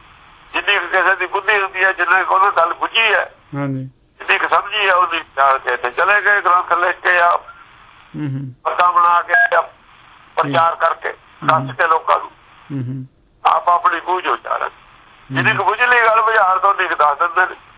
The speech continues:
Speaker 2: ਠੀਕ ਹੈ ਜੀ।
Speaker 1: ਔਰ ਤੁਮ ਸਭ ਇਸ ਤੇ ਰਹਿਤ ਨਾਲ, ਤੂੰ
Speaker 2: ਹੂੰ।
Speaker 1: ਵੱਖਰਾ ਬੈਠਾ ਸਾਰਿਆਂ ਤੋਂ।
Speaker 2: ਹੂੰ, ਹੂੰ।
Speaker 1: ਉਸ ਦੇਹ ਜਿਹੜੀ ਹੈਗਾ, ਦੇਹ ਤੇ ਵੱਖਰਾ ਬੈਠਾ, ਆਲਮ ਤੇ ਵੱਖਰਾ ਬੈਠਾ, ਸੰਸਾਰ ਤੇ ਵੱਖਰਾ ਬੈਠਾ।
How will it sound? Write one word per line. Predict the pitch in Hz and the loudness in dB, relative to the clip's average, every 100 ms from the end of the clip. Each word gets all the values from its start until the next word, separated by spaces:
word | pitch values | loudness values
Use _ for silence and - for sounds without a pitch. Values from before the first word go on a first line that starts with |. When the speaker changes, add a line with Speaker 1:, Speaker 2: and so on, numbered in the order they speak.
| - | -14
Speaker 2:
ਠੀਕ | 135 127 131 | -8 -8 -8
ਹੈ | 135 | -12
ਜੀ। | 123 - _ _ _ _ - | -16 -20 _ _ _ _ -4
Speaker 1:
ਔਰ | - | -2
ਤੁਮ | 214 214 202 | -2 0 2
ਸਭ | 202 220 240 | 2 0 -4
ਇਸ | |
ਤੇ | 240 | 0
ਰਹਿਤ | 226 202 196 202 | 2 2 2 0
ਨਾਲ, | 208 202 202 208 - _ | 2 2 -2 -8 -18 _
ਤੂੰ | 202 | -4
Speaker 2:
ਹੂੰ। | 226 | 0
Speaker 1:
ਵੱਖਰਾ | 220 202 220 | 2 4 4
ਬੈਠਾ | 208 147 123 | 2 2 0
ਸਾਰਿਆਂ | 110 127 131 | 2 0 0
ਤੋਂ। | 120 - | -4 -10
Speaker 2:
ਹੂੰ, | - - - 139 131 | -14 -20 -14 -10 -8
ਹੂੰ। | 123 113 110 _ _ _ _ _ _ _ _ _ _ _ _ _ _ _ _ _ _ _ _ _ _ - | -10 -14 -20 _ _ _ _ _ _ _ _ _ _ _ _ _ _ _ _ _ _ _ _ _ _ -4
Speaker 1:
ਉਸ | 190 - - _ - - | -4 -8 -20 _ -20 -4
ਦੇਹ | 175 220 | 0 0
ਜਿਹੜੀ | 214 220 233 | 0 0 0
ਹੈਗਾ, | 226 208 | 2 0
ਦੇਹ | 196 214 | 0 0
ਤੇ | 190 | 0
ਵੱਖਰਾ | 175 165 170 | 0 0 2
ਬੈਠਾ, | 131 - 101 139 | 2 0 -2 0
ਆਲਮ | 165 175 | 2 0
ਤੇ | - | -2
ਵੱਖਰਾ | 170 - 180 180 | -2 0 2 2
ਬੈਠਾ, | 143 - | 0 -2
ਸੰਸਾਰ | 92 127 139 147 160 | -4 -2 0 0 0
ਤੇ | 165 | 0
ਵੱਖਰਾ | 151 151 165 160 | -4 0 2 2
ਬੈਠਾ। | 113 - | 0 -2